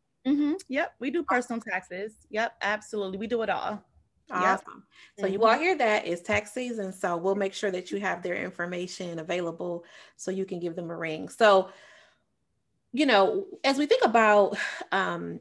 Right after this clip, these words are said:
Speaker 2: your, your tax business, you also have recently launched a ebook that I have,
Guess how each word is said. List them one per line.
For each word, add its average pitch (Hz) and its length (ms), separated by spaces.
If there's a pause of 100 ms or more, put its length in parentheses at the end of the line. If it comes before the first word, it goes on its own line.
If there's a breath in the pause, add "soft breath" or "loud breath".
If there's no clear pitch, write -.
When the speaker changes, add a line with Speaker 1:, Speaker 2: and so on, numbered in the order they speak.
(160)
Speaker 2:
your, 190 300
your 170 280
tax - 400
business, 170 520
you 185 100
also 185 480
have 175 500
recently 180 600
launched 165 580
a 170 380
ebook 214 600
that 180 260
I 160 140
have, 156 420